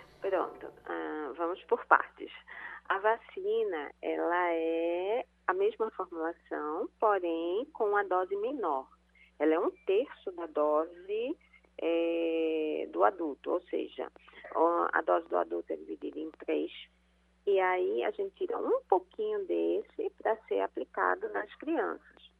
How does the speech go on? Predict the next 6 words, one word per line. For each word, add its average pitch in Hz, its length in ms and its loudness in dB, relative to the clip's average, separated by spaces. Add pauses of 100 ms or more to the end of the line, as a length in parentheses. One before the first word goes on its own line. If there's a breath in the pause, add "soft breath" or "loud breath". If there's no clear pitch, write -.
(100)
né? 214 300 -2 (600 loud breath)
Ah, 160 640 0 (100)
digamos 165 300 0
assim, 160 200 -6
criança 196 320 2
pequenininha, 202 840 2